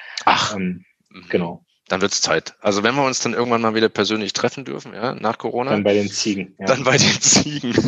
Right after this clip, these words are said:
Speaker 1: <laughs> Und das bringt mich auch zur, äh, letzten Frage. Mm, also Ziegen und, äh, Spielplatz und so. Ähm,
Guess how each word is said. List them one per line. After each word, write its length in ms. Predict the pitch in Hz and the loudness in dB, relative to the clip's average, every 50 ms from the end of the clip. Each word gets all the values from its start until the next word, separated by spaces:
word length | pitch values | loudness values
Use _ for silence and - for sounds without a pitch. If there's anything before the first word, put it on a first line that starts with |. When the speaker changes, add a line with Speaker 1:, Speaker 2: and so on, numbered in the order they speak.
| 143 143 - - - | 4 2 2 2 0
Speaker 1:
<laughs> 440 | 160 - - - - - - - - | -4 -4 -2 -2 0 0 0 -2 -2
Und 100 | - 131 | -2 0
das 160 | 127 123 - | 0 0 2
bringt 200 | - 135 147 - | 2 0 0 2
mich 140 | - 143 120 | 0 0 2
auch 180 | 110 123 123 - | 2 2 2 0
zur, 600 | - - - 120 117 120 117 117 117 110 107 85 | -4 -6 -4 0 2 2 4 4 4 2 0 -2
äh, 260 | 80 87 101 104 92 - - | -4 -8 -10 -12 -14 -10 -4
letzten 400 | 104 107 - - - - 104 95 | -2 0 2 2 2 0 0 -2
Frage. 580 | - - - 73 82 101 107 95 90 92 123 82 - _ _ _ | -4 0 2 4 4 4 4 2 0 0 0 -2 -8 _ _ _
Mm, 420 | _ 98 98 101 104 101 98 98 95 101 - - | _ -18 -16 -16 -14 -14 -16 -16 -18 -18 -18 -16
also 240 | - - - 90 92 _ | -18 -16 -18 -20 -20 _
Ziegen 720 | - - - 135 135 127 120 127 120 117 113 110 107 101 95 | -2 0 2 2 2 0 0 -2 -2 -4 -4 -8 -12 -14 -14
und, 240 | 98 98 95 95 - | -14 -14 -16 -16 -14
äh, 180 | 90 95 95 95 | -12 -10 -8 -6
Spielplatz 720 | - - - 123 120 - 113 110 110 - - - - - | -2 2 2 2 2 4 2 2 2 2 0 -2 -2 -2
und 160 | - 104 104 | -4 -8 -10
so. 200 | 104 107 110 - - - - - - - - - - - | -10 -12 -12 -14 -16 -16 -14 -14 -14 -14 -16 -18 -6 -2
Ähm, 680 | - 101 104 104 104 107 110 110 110 107 104 104 - | 0 0 2 0 0 -2 -2 -4 -6 -10 -12 -14 -18